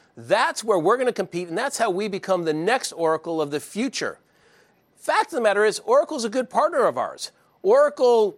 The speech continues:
uh, has resold, uh, Cloudera software for a long time. Uh, we're excited about what Oracle is doing in the cloud. We intend to work with them there.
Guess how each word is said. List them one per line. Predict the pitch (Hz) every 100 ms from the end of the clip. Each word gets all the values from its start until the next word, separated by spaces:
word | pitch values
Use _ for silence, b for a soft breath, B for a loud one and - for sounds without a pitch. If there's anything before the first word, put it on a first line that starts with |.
| _ -
uh, | 185 190
has | 175 208 156
resold, | 170 277 220 - 247 240 233 196
uh, | 214 180
Cloudera | - 185 214 233
software | - 220 - 262 262
for | - 190
a |
long | 151 170 226 262
time. | 214 196 185 277 254 b b b b
Uh, | 180 175
we're | 196 233
excited | 214 - 226 247
about | 233 196
what | 202
Oracle | 196 214 214
is | 185
doing | 139 202 226
in |
the | 220
cloud. | - 170 175 247
We | 214 190
intend | 156 190 185
to |
work | 165 214 220
with | 226
them | 233
there. | 185 175 254